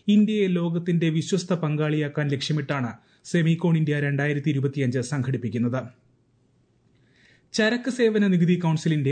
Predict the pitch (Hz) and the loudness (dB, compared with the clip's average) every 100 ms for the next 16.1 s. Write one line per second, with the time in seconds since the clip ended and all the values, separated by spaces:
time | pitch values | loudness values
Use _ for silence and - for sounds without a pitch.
0 | 135 160 160 165 175 143 147 151 143 127 | 0 0 2 2 0 0 -2 -2 0 0
1 | 120 165 - - - 175 190 180 139 131 | -2 -4 -8 -10 2 4 4 2 0 -2
2 | 120 117 123 123 127 120 _ _ _ 156 | -4 -4 -6 -6 -6 -8 _ _ _ -2
3 | 147 147 123 143 143 139 143 135 147 151 | 0 -2 -2 -4 -2 -2 -4 -2 -2 -2
4 | 160 143 143 143 139 135 131 143 - 147 | -2 -2 0 0 0 -2 -2 -4 -2 -2
5 | 147 135 113 113 113 123 123 _ _ _ | 0 0 -2 -4 -4 -4 -6 _ _ _
6 | _ - 156 202 233 226 220 196 170 165 | _ 0 4 4 2 0 -2 0 -2 -2
7 | - 147 127 202 - 170 180 190 202 175 | -2 -2 -4 -6 0 0 2 2 2 0
8 | 165 156 147 147 165 151 147 147 139 131 | -2 -4 -4 -2 0 0 0 0 0 2
9 | 131 135 127 123 123 123 120 123 127 123 | 2 2 -2 -2 -6 -6 -4 -4 -4 -8
10 | _ _ _ _ - 196 214 220 220 220 | _ _ _ _ -4 0 0 -2 -2 0
11 | 196 190 160 - - 165 165 165 151 151 | -2 -2 -4 -4 -2 -2 -2 -2 -2 -2
12 | 156 123 127 175 - _ - 208 214 - | -2 -2 -4 -6 -10 _ -2 -2 0 0
13 | 220 214 185 170 175 165 156 156 139 151 | 0 0 0 0 -2 0 -2 0 -2 -2
14 | 151 147 143 147 131 160 135 143 143 160 | -2 -2 -2 -2 -2 -4 -2 -4 -2 -2
15 | 156 156 147 143 139 139 139 139 139 139 | 0 -2 -4 -4 -4 -4 -2 -4 -2 -2